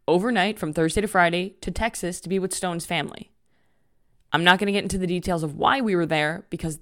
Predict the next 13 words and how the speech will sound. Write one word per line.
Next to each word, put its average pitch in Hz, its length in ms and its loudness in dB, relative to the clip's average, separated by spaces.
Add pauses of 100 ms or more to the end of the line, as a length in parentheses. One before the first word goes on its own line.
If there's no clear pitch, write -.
it's - 200 -8
not 170 320 0
my 160 420 -2
family 147 600 -4
to 165 120 -12
talk 143 280 -6
about. - 240 -12 (520)
Well, 156 100 0
it 147 60 -2
is 160 120 -2
my - 100 -6
family, - 400 -10 (100)
right? 139 260 0